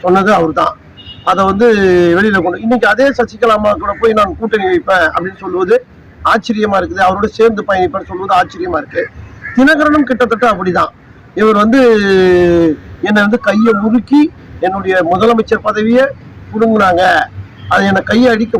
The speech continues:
ஓங்குனாங்க அப்படின்லாம் சொல்லி நம்ம, அஹ், செய்திகள்ல பார்த்தோம். அப்படிப்பட்ட ஒரு நபர்களோடு இன்னைக்கு வந்து அவரு, அவர் கூட்டணி வைக்கிற, அதாவது சேர்ந்து பயணிக்க போறா அப்படின்னு சொல்றாரு.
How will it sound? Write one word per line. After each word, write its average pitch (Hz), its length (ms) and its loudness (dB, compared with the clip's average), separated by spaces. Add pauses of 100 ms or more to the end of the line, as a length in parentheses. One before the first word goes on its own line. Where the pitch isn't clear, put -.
ஓங்குனாங்க 220 560 2 (120)
அப்படின்லாம் 233 540 0
சொல்லி 233 280 2
நம்ம, 226 200 2 (460)
அஹ், 202 220 2
செய்திகள்ல 208 500 0
பார்த்தோம். 185 380 -2 (240)
அப்படிப்பட்ட 254 680 0
ஒரு 220 180 4 (480)
நபர்களோடு 208 600 0 (420)
இன்னைக்கு 247 280 2
வந்து 247 120 4
அவரு, 185 480 2
அவர் 190 200 0
கூட்டணி 233 300 -2
வைக்கிற, 170 300 -2 (240)
அதாவது 196 300 2 (260)
சேர்ந்து 254 380 0
பயணிக்க 190 340 -4
போறா 175 240 -2
அப்படின்னு 160 300 -2
சொல்றாரு. 151 320 -4